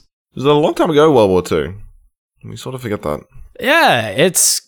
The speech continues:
Speaker 2: yeah, the, the, the further and further we're getting into the, the twenty twenties, the more I'm realizing, shit, we're actually gonna,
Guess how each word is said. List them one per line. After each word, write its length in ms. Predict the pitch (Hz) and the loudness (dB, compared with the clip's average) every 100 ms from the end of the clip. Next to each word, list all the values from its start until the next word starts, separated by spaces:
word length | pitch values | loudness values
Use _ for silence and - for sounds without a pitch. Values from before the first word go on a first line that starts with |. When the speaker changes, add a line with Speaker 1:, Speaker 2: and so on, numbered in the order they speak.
| - | -12
Speaker 2:
yeah, 560 | 156 226 440 135 117 123 | -8 -2 0 2 2 2
the, 140 | 139 | 2
the, 200 | 131 170 | 2 0
the 220 | 151 165 160 | 0 -2 0
further 300 | 240 277 180 | 2 2 2
and 160 | 131 | 2
further 220 | 156 175 | 2 2
we're 80 | 147 | 2
getting 200 | 131 131 | 2 0
into 220 | 143 185 | 0 -2
the, 260 | 147 120 113 | 0 0 0
the 80 | 120 | -4
twenty 260 | 120 117 117 | -4 -2 -2
twenties, 460 | - 120 131 190 | -2 -2 -2 -2
the 80 | - | -2
more 180 | 143 139 | 2 2
I'm 80 | 135 | 2
realizing, 480 | 135 135 127 120 113 | 2 4 2 0 -4
shit, 400 | - - 381 - | -4 -2 -4 -2
we're 160 | 185 | -4
actually 320 | 339 247 - | -2 -4 -2
gonna, 320 | 131 123 117 | 0 0 -2